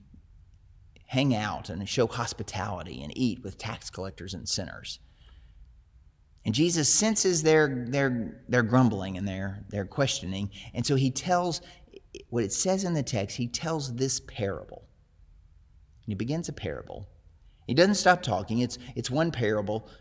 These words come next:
with three stories. And the first story of the parable is a story of a shepherd who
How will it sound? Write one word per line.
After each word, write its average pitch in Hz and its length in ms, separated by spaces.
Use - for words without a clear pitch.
with 117 120
three 123 180
stories. - 720
And 139 120
the 147 60
first - 280
story 170 320
of 139 60
the 123 80
parable 123 420
is 139 140
a 139 60
story 170 540
of 131 380
a - 80
shepherd 127 480
who 113 400